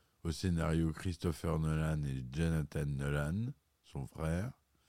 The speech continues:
À la réalisation, c'est Christopher Nolan. Produ-, société de production D C Comics, Syncopy Film, Warner Bros. et Legendary Entertainment. Le film dure cent cinquante-deux minutes.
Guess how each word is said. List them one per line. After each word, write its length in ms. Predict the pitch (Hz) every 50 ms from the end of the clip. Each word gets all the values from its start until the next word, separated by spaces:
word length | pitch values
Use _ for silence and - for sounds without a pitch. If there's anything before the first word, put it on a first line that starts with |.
| _ _ _ _ _ _ _ _ _ -
À 80 | 80
la 140 | 80 82 82
réalisation, 600 | 80 85 85 85 87 80 78 - - - 82 80
c'est 220 | 73 - - 110 101
Christopher 640 | - - 98 80 - - 80 76 - 78 76 73
Nolan. 580 | 69 67 67 65 65 65 69 73 80 92 107 123 - _ _ _ _ _ _ _ _ _ _ _ _ _ _ _ _ _ _ _ _ _ _ - -
Produ-, 400 | - 98 95 90 90 95 - -
société 480 | - - - 87 78 - 87 80 76
de 60 | 82 78
production 600 | - - - 87 82 80 78 - - 90 85 78
D 220 | 76 78 87 95
C 260 | 87 - - 98 85
Comics, 480 | - - 98 87 87 95 104 113 117 -
Syncopy 680 | - - - 95 92 92 87 - 92 85 - - 85 80
Film, 340 | - - 98 101 113 110 95
Warner 460 | 85 85 80 82 87 85 82 80 80
Bros. 240 | 80 80 82 82 82 82 - -
et 100 | 73 67
Legendary 1000 | 69 78 80 78 76 71 78 76 76 76 76 76 73 67 71 78 78 78 76 - - -
Entertainment. 880 | 76 76 71 - 76 73 - - 76 69 69 69 71 78 90 110 143 143 - - _ _ _ _ _ _ _ _ _ _ _ _ _ _ _
Le 100 | - 85
film 380 | 78 78 - 95 95 92 82 71
dure 200 | 73 82 80 71
cent 220 | - - 101 95
cinquante-deux 600 | 87 - - 90 85 - 90 87 82 78 76 78
minutes. 600 | 76 76 73 73 73 80 92 110 - _ - -